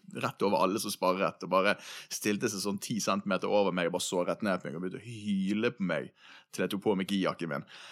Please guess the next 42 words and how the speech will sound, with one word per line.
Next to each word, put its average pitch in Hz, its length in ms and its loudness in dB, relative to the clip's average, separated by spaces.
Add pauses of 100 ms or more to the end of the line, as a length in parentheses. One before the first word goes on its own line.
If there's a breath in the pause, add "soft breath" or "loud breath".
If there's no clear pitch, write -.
(160 loud breath)
Og 120 80 8
det 165 80 12
var 185 80 12
en 143 80 10
veldig 160 180 10
rar 175 220 8
opplevelse, 143 480 6
fordi 147 240 4 (600)
han 170 260 6
gjør 143 240 8
jo 135 80 4
det 139 140 8
sikkert 120 340 2
som 117 140 2
han 123 160 6
er 113 80 4
vant 123 240 4
til 110 100 2
å 101 120 6
gjøre 104 300 8 (300)
i 107 140 0
sin 107 460 2 (400)
autoritetsfigur 107 880 2
der 110 280 8
han 107 140 4
trener, 95 360 2
sant? 90 260 -4 (340 loud breath)
Men 127 140 4
jeg 151 120 8
skjønte, 139 280 2
jeg 147 80 6
visste 147 160 2
ikke 165 120 6
helt 156 120 2
hvordan 170 140 4
jeg - 60 -6
skulle 123 420 0
reagere 135 360 6
på 113 100 8
det, 95 120 6
fordi 113 180 6
at - 200 -8